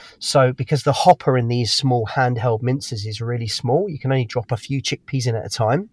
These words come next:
So it would take me hours to, to mince all these chickpeas. So I fashioned this homemade funnel so that I could put a couple of kilos worth in and then just, you know, grind away.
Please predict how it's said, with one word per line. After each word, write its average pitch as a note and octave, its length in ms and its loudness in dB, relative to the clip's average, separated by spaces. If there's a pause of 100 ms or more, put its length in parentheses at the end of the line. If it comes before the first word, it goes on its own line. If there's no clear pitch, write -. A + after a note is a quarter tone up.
(260)
So B2+ 280 6 (300)
it F#3+ 140 -6
would C#3 140 0
take D#3 280 4
me B2+ 140 0
hours A#2+ 500 4
to, A2+ 180 0
to - 180 -4
mince A#2 260 0
all A2+ 80 -4
these G#2 140 -8
chickpeas. G#2 280 -6
So - 180 0 (340)
I C#3 80 6
fashioned E3+ 600 4
this - 400 -2
homemade C#3 520 4
funnel G2+ 500 2 (280)
so C#3+ 200 2
that B2 100 6
I C#3+ 80 6
could C3 220 0
put D#3 160 2
a C3 40 -6
couple - 340 -2
of A2 80 -2
kilos B2 440 0
worth G#2 360 -2
in G2 260 -4 (300)
and C3 160 4
then C3 160 4
just, B2+ 340 -2
you C#3 140 -2
know, A2 100 -4
grind C#3 420 4
away. A#2+ 480 6